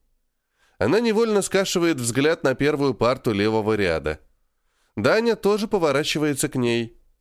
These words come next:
Весело подмигивает ей. Улыбка девушки становится шире. В очередной раз Лене не верится, что всё происходит наяву. Раньше жизнь была темна и ужасна.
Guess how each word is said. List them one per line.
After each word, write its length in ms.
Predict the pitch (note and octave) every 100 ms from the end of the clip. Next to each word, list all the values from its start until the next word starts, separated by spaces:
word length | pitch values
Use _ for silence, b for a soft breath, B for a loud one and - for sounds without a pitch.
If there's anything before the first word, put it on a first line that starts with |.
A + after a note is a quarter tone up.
| _ _ -
Весело 420 | A2 C3+ B2+ C3
подмигивает 640 | B2 B2+ F#3 E3+ G#2+ F2+
ей. 380 | E2+ D#2+ D#2 - _ _ _ _ _
Улыбка 380 | A2+ D3 A#3+ -
девушки 400 | B2 D#3+ F#3 -
становится 540 | D#3 A#2 F#2+ G2 - F#2+
шире. 320 | - D#2+ C#2+ _ _ _ _ _ _ _ _ _ _ -
В 160 | -
очередной 480 | F2+ - C3+ D3 A3
раз 280 | E3 F3 -
Лене 340 | C#3 F#3 D#3+
не 180 | C#3+ C3+
верится, 420 | B2 F#3+ D#3+ -
что 180 | C3+ A#2+
всё 180 | - D3+
происходит 640 | - G#2+ G2 - A2 G#2+
наяву. 480 | G2 G2 F#2+ F#2 E2 - _ _ _ _ _ _ _ _ _ -
Раньше 500 | G2+ E3+ A3+ - G3
жизнь 340 | C#3 G3+ D#3+
была 220 | B2+ C#3
темна 440 | D#3+ C#3+ A2+ C#3 C#3
и 20 |
ужасна. 640 | C3+ A#2 C3 A2+ - C#2